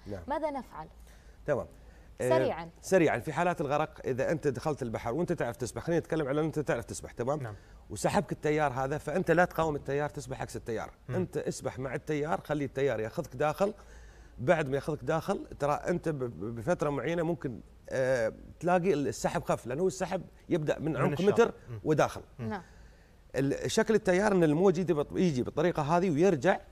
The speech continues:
Speaker 1: إلى داخل البحر، فأنت لما يسحبك التيار بتوصل لداخل لنقطة معينة بيخف السحب، يا أن تسبح بالعرض وترجع مرة ثانية،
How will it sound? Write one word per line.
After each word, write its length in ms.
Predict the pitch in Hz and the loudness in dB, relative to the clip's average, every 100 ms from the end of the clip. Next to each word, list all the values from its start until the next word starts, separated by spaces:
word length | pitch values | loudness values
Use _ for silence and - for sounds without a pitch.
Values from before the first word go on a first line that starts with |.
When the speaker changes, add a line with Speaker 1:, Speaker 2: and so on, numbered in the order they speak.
| - | -4
Speaker 1:
إلى 140 | 151 156 | 2 2
داخل 220 | 160 143 | 2 2
البحر، 300 | 127 110 117 | 0 -4 -6
فأنت 280 | - 170 180 | -2 -2 0
لما 160 | 170 | 0
يسحبك 340 | 160 - 208 - | 0 0 -2 -2
التيار 500 | - 170 160 226 - - - - | -2 0 2 0 -4 -16 -12 -4
بتوصل 380 | 165 196 196 190 | 2 2 2 2
لداخل 640 | 156 175 175 214 220 - - | 2 2 0 -2 -2 -6 -4
لنقطة 400 | 147 180 - 151 | 0 0 0 -4
معينة 300 | 135 185 208 | -2 -2 0
بيخف 340 | 165 196 - | 2 0 0
السحب، 320 | 123 104 101 - - - - - | -6 -6 -8 -12 -20 -20 -10 2
يا 140 | 196 | 4
أن 140 | 208 180 | 4 2
تسبح 300 | 202 170 135 | 2 0 -2
بالعرض 280 | 139 208 - - - - | 0 0 -2 -16 -20 -10
وترجع 380 | 107 175 131 104 | 2 4 4 2
مرة 180 | 131 147 | 0 0
ثانية، 320 | 160 185 233 | 0 0 0